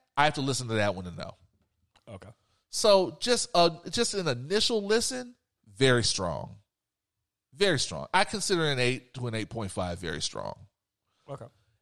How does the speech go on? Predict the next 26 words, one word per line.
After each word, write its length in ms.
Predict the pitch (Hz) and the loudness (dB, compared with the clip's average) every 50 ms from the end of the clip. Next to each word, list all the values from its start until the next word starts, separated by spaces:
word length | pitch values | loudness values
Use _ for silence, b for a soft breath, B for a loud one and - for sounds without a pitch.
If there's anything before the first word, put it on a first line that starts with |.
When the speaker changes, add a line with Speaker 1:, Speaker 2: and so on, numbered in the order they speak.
| _ _ - | _ _ -4
Speaker 1:
If 160 | 180 - - | 0 4 6
I 100 | 226 226 | 6 6
have 280 | 226 220 196 180 139 127 | 6 6 4 4 4 4
different 300 | 170 175 - 156 131 - | 4 4 4 0 -4 0
feelings 380 | - 160 151 139 131 117 110 110 | 2 4 4 4 4 2 2 0
about 280 | 101 98 110 101 101 | 2 4 2 2 2
it, 100 | 95 95 | 2 0
I 100 | 98 98 | -2 -2
will 240 | 95 95 90 85 80 | -2 -2 -4 -6 -8
revisit 480 | - 76 - - 85 90 95 95 107 - | -8 -10 -10 -8 -8 -10 -10 -10 -12 -14
it. 1700 | - - _ _ _ _ _ _ _ _ _ _ _ _ _ _ _ _ _ _ _ _ _ _ _ _ _ _ _ _ _ - 120 | -14 -18 _ _ _ _ _ _ _ _ _ _ _ _ _ _ _ _ _ _ _ _ _ _ _ _ _ _ _ _ _ -6 -2
Um. 560 | 123 123 123 117 113 107 104 98 95 90 90 - _ _ _ _ _ _ _ _ | 0 0 0 0 -2 -4 -6 -8 -10 -14 -18 -20 _ _ _ _ _ _ _ _
Also, 640 | - 151 151 143 - - 139 127 117 113 110 110 - - | 6 6 6 6 6 6 8 8 8 6 4 0 -2 2
uh, 160 | 113 117 - - | 2 2 4 6
also, 380 | 143 156 156 143 - 156 127 120 | 6 6 6 6 6 4 4 6
that's 200 | 131 139 135 - | 6 4 4 4
why 160 | 135 120 110 | 4 4 4
another 320 | 104 110 117 117 110 107 | 4 2 0 0 0 0
reason 220 | 104 107 101 101 101 | -2 -4 -2 -2 -2
I 20 | |
wanna 240 | 95 101 98 98 95 | -2 0 0 0 0
do 180 | 95 104 101 92 | 0 0 0 2
a 40 | |
Randall 380 | 92 95 95 95 90 92 92 90 | 0 0 -2 -2 -2 -2 -4 -4
listening. 480 | 92 78 78 - - 73 71 78 95 - _ _ _ _ _ _ _ _ _ _ _ _ _ _ - | -6 -6 -6 -6 -6 -6 -8 -8 -10 -14 _ _ _ _ _ _ _ _ _ _ _ _ _ _ -6
Uh, 500 | 92 95 92 90 87 85 80 78 73 | -4 -2 -2 -2 -2 -2 -4 -6 -8